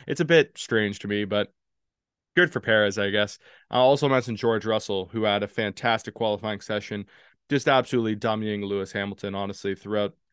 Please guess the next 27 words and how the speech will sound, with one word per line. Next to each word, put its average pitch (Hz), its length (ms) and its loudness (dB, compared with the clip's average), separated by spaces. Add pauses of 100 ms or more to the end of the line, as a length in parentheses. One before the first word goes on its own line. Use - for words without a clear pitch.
Like, 131 300 -2
Lewis, 151 320 2
of - 60 -20
course, 104 360 -4
was 95 120 -12
in 101 140 -6
Q 101 200 -8
three, 117 340 -4
and 104 80 -4
he, 104 220 -6 (180)
he - 80 -12
qualified, 98 600 -2
uh, 92 240 -4
for - 120 -16
P 104 200 -8
seven 107 400 0
behind 104 500 2
Esteban 92 400 -8
Ocon, 92 460 -6
which - 160 -16
is 85 180 -16
also 98 420 -4 (320)
not 110 280 0
a 101 80 -2
great 98 240 -4
look. 95 320 -4 (440)
Um, 98 560 -2